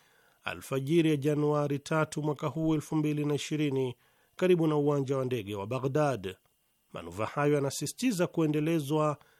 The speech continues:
njia na harakati ya kamanda Shahid Suleimani, ambaye kama alivyosema kiongozi muadhamu wa mapinduzi ya Kiislamu, alikuwa shahsia wa kimataifa wa mukawama. Ndio maana picha za Shahid Suleimani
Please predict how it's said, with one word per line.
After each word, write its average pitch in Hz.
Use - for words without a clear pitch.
njia 185
na 165
harakati 160
ya 156
kamanda 156
Shahid 151
Suleimani, 156
ambaye 92
kama 151
alivyosema 143
kiongozi 147
muadhamu 143
wa -
mapinduzi 139
ya 135
Kiislamu, 127
alikuwa 175
shahsia -
wa 127
kimataifa 113
wa 98
mukawama. 92
Ndio 87
maana 120
picha 190
za 151
Shahid 147
Suleimani 147